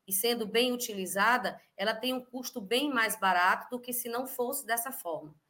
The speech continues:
Então, hoje, um projeto,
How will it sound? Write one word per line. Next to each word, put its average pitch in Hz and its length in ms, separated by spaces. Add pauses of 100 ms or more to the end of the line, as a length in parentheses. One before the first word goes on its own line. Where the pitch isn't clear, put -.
(400)
Então, 240 300
hoje, 233 560 (300)
um 214 120
projeto, 240 920